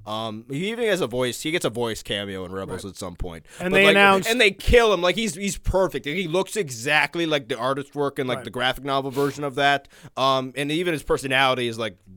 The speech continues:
Speaker 1: like, spot on.
Speaker 2: Well,
Speaker 1: So
Speaker 2: and they
Speaker 1: that's
Speaker 2: announced,
Speaker 1: cool.
Speaker 2: and they announced Wes Chapman from The Expanse, who plays Amos on The Expanse, who's one of our favorite actors.
Speaker 1: Yeah, isn't something. What is
Speaker 2: He's
Speaker 1: it?
Speaker 2: coming in as playing something to do with Thrawn, so I think he's gonna be a new character.
Speaker 1: Mm-hmm, yeah.
Speaker 2: I think he's gonna be kinda like the
Speaker 1: Speaking of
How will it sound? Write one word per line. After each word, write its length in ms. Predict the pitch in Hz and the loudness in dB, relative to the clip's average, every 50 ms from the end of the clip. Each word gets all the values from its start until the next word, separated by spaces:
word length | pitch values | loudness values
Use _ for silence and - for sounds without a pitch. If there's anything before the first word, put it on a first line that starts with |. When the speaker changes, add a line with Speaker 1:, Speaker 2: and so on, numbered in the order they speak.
| 101 120 | -14 -6
Speaker 1:
like, 240 | 123 131 123 95 | -4 -4 -4 -4
spot 360 | - - - - 104 104 104 104 | -8 -16 -8 -4 -4 -2 -2 -4
on. 340 | 98 95 92 170 160 170 180 | -6 -8 -8 -12 -12 -8 0
Speaker 2:
Well, 160 | 202 190 202 | 4 4 4
Speaker 1:
So 40 | 202 | 4
Speaker 2:
and 100 | 202 202 | 4 4
they 100 | 208 202 | 4 4
Speaker 1:
that's 120 | 202 196 202 | 4 6 6
Speaker 2:
announced, 340 | 208 214 214 208 - 202 190 | 6 6 6 4 0 -4 -6
Speaker 1:
cool. 100 | 185 - | -6 -6
Speaker 2:
and 100 | 196 180 | -4 0
they 80 | 180 180 | 0 2
announced 300 | 180 185 190 185 - - | 4 4 2 2 0 -2
Wes 180 | 185 165 143 - | -4 -4 -4 -4
Chapman 340 | - 196 190 190 175 165 151 | -4 -4 -4 -4 -4 -6 -12
from 180 | - - 160 151 | -10 -10 -10 -8
The 100 | 143 139 | -8 -10
Expanse, 500 | 135 - - - - 190 165 151 143 - | -10 -12 -14 -10 -6 -4 -4 -4 -4 -6
who 80 | 165 147 | -12 -12
plays 280 | - 165 147 143 139 | -10 -8 -8 -8 -8
Amos 320 | 156 151 151 147 139 - 160 | -8 -8 -8 -10 -10 -12 -14
on 100 | 143 139 | -14 -14
The 80 | 139 127 | -14 -16
Expanse, 540 | 117 - - - - 180 170 156 135 - | -16 -18 -20 -14 -10 -6 -6 -6 -6 -8
who's 100 | 151 147 139 | -12 -14 -12
one 140 | 147 143 143 | -10 -10 -8
of 80 | 131 | -2
our 160 | 147 156 180 | 0 0 0
favorite 340 | - - 156 117 120 120 120 | 0 -2 -10 -10 -10 -16 -18
actors. 380 | 120 117 113 - - 139 143 151 | -18 -20 -20 -16 -12 -10 -8 -6
Speaker 1:
Yeah, 60 | 127 | -6
isn't 240 | 120 - 135 123 107 | -6 -6 -8 -10 -10
something. 480 | - - 113 120 98 87 76 78 85 - | -8 -10 -10 -10 -10 -16 -18 -18 -20 -14
What 100 | - 123 | -10 -6
is 20 | 123 | -2
Speaker 2:
He's 360 | 170 190 208 233 226 - - | 0 0 2 2 0 0 -2
Speaker 1:
it? 120 | 143 - - | -6 -10 -6
Speaker 2:
coming 360 | - 180 180 180 175 165 165 | -4 -2 0 0 0 0 0
in 240 | 156 156 156 156 156 | 0 0 0 0 -2
as 180 | 151 147 - - | -4 -4 -6 -8
playing 360 | - - 170 160 156 156 156 | -10 -8 -4 -4 -4 -4 -4
something 420 | - - 170 160 160 156 165 156 147 | -6 -4 -4 -4 -4 -6 -10 -10 -10
to 60 | 143 | -10
do 140 | 143 156 151 | -10 -8 -8
with 120 | 147 143 | -8 -10
Thrawn, 320 | - - 165 147 131 127 120 | -10 -8 -8 -6 -6 -8 -10
so 140 | - 160 151 | -8 -8 -8
I 80 | 147 | -6
think 160 | 143 165 151 | -6 -8 -6
he's 160 | 127 190 185 170 | -4 -6 -4 -4
gonna 120 | 175 160 151 | -6 -6 -4
be 120 | 151 143 | -6 -6
a 40 | 135 | -6
new 200 | 135 139 135 127 | -6 -6 -8 -8
character. 500 | - - 143 131 127 120 _ - 113 117 | -8 -10 -8 -8 -8 -10 _ -16 -16 -14
Speaker 1:
Mm-hmm, 200 | 107 110 104 82 78 _ 82 | -14 -16 -16 -18 -20 _ -16
yeah. 140 | 82 78 65 - 98 - - | -16 -16 -16 -16 -20 -14 -6
Speaker 2:
I 100 | 175 185 | -4 -4
think 120 | 220 247 | -2 -2
he's 100 | 233 202 | -4 -4
gonna 100 | 190 196 | -4 -4
be 60 | 180 - | -4 -4
kinda 220 | 165 170 160 156 | -2 -4 -4 -2
like 180 | 147 147 139 - | -4 -6 -8 -8
the 80 | 139 - | -14 -16
Speaker 1:
Speaking 60 | |
of 40 | - | -8